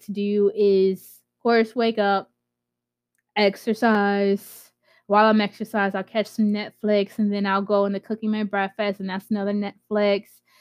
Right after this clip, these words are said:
And so that's basically about an hour or an hour and a half of Netflix that I do every morning.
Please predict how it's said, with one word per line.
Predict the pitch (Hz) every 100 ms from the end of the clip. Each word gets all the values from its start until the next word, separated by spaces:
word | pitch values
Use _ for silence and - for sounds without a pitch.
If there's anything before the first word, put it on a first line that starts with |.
| - _ 190
And | 214
so | 220
that's | 214 233
basically | 214 - 214 220 220 220 202 196 196
about | 180 180 180 180
an | 170
hour | 175 180 196 202 202 220 _
or | 202 208
an |
hour | 185 190
and | 190
a | 180
half | 208 180 180
of | 190
Netflix | 190 185 - 196 -
that | 208
I | 196
do | 196 208
every | 208 208
morning. | 214 214 220 220 214